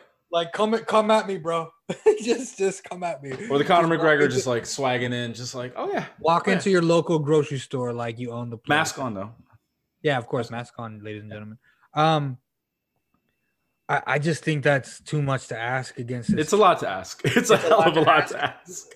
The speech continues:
Speaker 1: I mean, we don't have Van Dijk. We don't have a Gomez. We don't have, you know what I mean? Like, to, for Fe-, Philip and, and, and Philip, like, I know
Speaker 2: Phillips
Speaker 1: him on
Speaker 2: and
Speaker 1: a first
Speaker 2: Kaba.
Speaker 1: name basis.
Speaker 2: Yeah, yeah,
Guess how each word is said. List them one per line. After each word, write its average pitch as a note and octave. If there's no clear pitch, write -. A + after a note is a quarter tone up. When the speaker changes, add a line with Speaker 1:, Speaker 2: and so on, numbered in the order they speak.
Speaker 1:
I E3+
mean, E3
we D3+
don't E3+
have D#3+
Van D#3
Dijk. D3
We C#3+
don't C#3+
have D#3
a D3+
Gomez. D3+
We C3+
don't D3
have, D3+
you D#3+
know E3
what E3
I D#3
mean? D#3+
Like, D3
to, D#3+
for D3
Fe-, D3+
Philip E3+
and, D3
and, C#3
and C3
Philip, A#2+
like, A2+
I A2+
know A2+
Speaker 2:
Phillips A#2
Speaker 1:
him -
on A#2
Speaker 2:
and -
Speaker 1:
a B2
first B2+
Speaker 2:
Kaba. B2
Speaker 1:
name A#2+
basis. A#2+
Speaker 2:
Yeah, C#3
yeah, C#3+